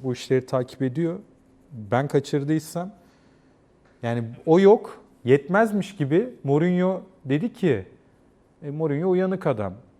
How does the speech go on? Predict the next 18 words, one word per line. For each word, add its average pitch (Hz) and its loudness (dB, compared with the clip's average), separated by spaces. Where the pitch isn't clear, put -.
Laf 139 0
arasında 123 -4
mesaj 160 -4
veriyor. 104 -2
"Ben," 143 0
dedi, 151 -2
"bir 143 2
hakemle 147 -2
bir 147 2
hocanın 147 -2
yakın 135 -2
arkadaş 147 -2
olduğunu 147 -2
inanırsam 160 -4
burada 147 -2
işim 156 -4
olmaz." 160 0
dedi. 139 0